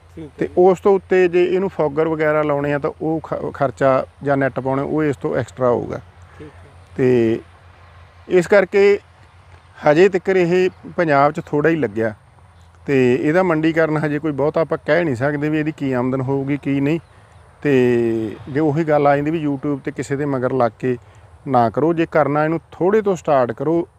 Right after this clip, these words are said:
Speaker 2: ਥੋੜ੍ਹਾ, ਇਹ ਦੂਜੇ ਸਾਲ ਹੀ ਫਰੂਟ 'ਤੇ ਆ ਜਾਂਦਾ।
Speaker 1: ਅੱਛਾ।
Speaker 2: ਮੰਨ ਕੇ ਚੱਲੋ ਵੀ ਬਹੁਤੀ ਆਪਾਂ ਨੂੰ ਲੰਮੀ ਵੇਟ ਨਹੀਂ ਕਰਨੀ ਪੈਂਦੀ,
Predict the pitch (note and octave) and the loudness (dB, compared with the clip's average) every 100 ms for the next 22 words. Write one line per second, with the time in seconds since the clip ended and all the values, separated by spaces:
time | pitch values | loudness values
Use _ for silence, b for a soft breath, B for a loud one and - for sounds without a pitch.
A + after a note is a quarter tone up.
0 | _ - E3+ G3 G#3 F#3+ G3 F#3 E3 F3 | _ -6 0 2 2 2 0 -2 -4 0
1 | G#3 G3 G#3+ F#3 E3+ C#3+ E3 B2 G#2 F#2+ | 2 4 2 2 -2 -2 0 2 2 -2
2 | F2+ - B B G3+ B G3 D3 E3+ G3+ | -6 -10 B B -20 B -6 2 2 2
3 | G#3+ G3 G3 G3 F3 F3+ G3 G3+ F#3 F#3 | -2 -2 -2 -2 0 -2 0 -2 -2 -2
4 | F3 C#3+ D#3+ D#3 D#3+ D3 E3+ E3 C#3 D3 | -2 -2 -2 -2 -4 -4 -2 0 -2 -4
5 | C#3+ C#3 F#3+ | -4 -4 -6